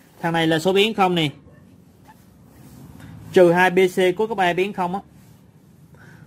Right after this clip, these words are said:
Hoặc là nếu mà mất dấu trừ thì thằng này lớn hơn nè. Đây. Cho dễ nhìn. Rồi, một số lớn không. Cái số này trừ cho một cái số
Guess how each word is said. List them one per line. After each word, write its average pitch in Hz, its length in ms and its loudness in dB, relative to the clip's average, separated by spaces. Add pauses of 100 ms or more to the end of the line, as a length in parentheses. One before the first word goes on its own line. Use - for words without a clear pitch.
(100)
Hoặc 151 100 0
là 156 280 2
nếu 180 140 0
mà 226 60 -4
mất 220 180 -4
dấu 214 80 -2
trừ 170 240 0
thì 147 80 -2
thằng 151 100 -4
này 151 140 -2
lớn 170 160 0
hơn 180 160 -2
nè. 151 120 -4 (2250)
Đây. 147 240 -2 (1040)
Cho 151 80 -8
dễ 151 200 2
nhìn. 165 220 -2 (840)
Rồi, 151 160 0
một 147 180 -2
số 185 200 4
lớn 220 240 2
không. 175 300 0 (680)
Cái 208 100 -6
số 220 180 2
này 170 280 2
trừ 165 340 4
cho 180 120 2
một 170 120 -4
cái 175 80 -4
số 190 360 0